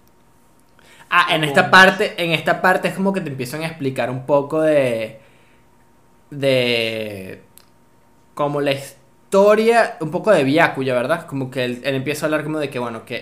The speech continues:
Speaker 1: él sabe burda de vainas porque, eh, su familia controla parte de como el, los Illuminati, por así decirlo, como el poder detrás del poder. Entonces como que sabe muchas cosas que muy poca gente sabe. Eh, y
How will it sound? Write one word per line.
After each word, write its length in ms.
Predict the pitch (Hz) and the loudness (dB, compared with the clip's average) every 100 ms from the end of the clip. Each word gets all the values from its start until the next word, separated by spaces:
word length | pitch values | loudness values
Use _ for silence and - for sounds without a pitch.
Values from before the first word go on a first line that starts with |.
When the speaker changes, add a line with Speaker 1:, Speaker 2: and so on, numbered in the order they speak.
| 120 | -6
Speaker 1:
él 280 | 120 120 120 - _ _ _ | -8 -8 -12 -20 _ _ _
sabe 680 | - - 160 156 160 160 - - | -14 0 4 6 4 0 -10 -18
burda 440 | 147 127 165 175 180 | -14 -4 0 2 4
de 40 | |
vainas 320 | 160 190 196 190 | 2 2 -2 -4
porque, 440 | 151 143 139 113 - | -8 -6 -8 -8 -8
eh, 460 | 127 120 117 113 - | -6 -4 -4 -6 -8
su 120 | 151 | -10
familia 380 | 135 123 135 156 | -6 -4 -2 -2
controla 720 | 156 127 135 151 170 196 - - _ _ _ _ _ _ | -4 -4 0 0 0 -6 -10 -20 _ _ _ _ _ _
parte 320 | - 143 135 160 | 2 2 2 -4
de 140 | 165 | -2
como 300 | 185 170 151 | -2 0 0
el, 260 | 139 131 139 | 0 0 0
los 160 | 131 | -2
Illuminati, 540 | 147 135 135 127 101 95 - _ | 0 0 0 0 -4 -14 -20 _
por 140 | 135 131 | -4 -2
así 160 | 139 | -2
decirlo, 400 | 131 131 123 120 | -4 -4 -6 -6
como 180 | 123 123 | -8 -6
el 80 | 123 | -4
poder 340 | 139 131 131 | 0 4 4
detrás 300 | 151 151 156 | 2 -2 0
del 160 | 165 156 | 0 -2
poder. 380 | 143 117 120 113 | 0 2 2 0
Entonces 260 | 101 - 147 | -6 -6 -4
como 180 | 156 139 | -4 -4
que 120 | 135 | -6
sabe 220 | 131 135 | -4 -2
muchas 280 | 156 175 165 | -4 -6 -4
cosas 320 | 190 196 196 | -4 -4 -8
que 200 | - 127 | -6 -6
muy 340 | 127 127 135 | -6 -6 -6
poca 280 | 131 139 139 | -4 -2 -2
gente 260 | 143 139 143 | -4 -6 -8
sabe. 380 | - 123 101 - - _ _ _ _ _ _ 143 | -2 -2 -4 -8 -20 _ _ _ _ _ _ 0
Eh, 680 | 139 135 127 123 117 113 - | 4 4 2 0 -2 -4 -6
y 360 | 143 143 131 | -6 -4 -6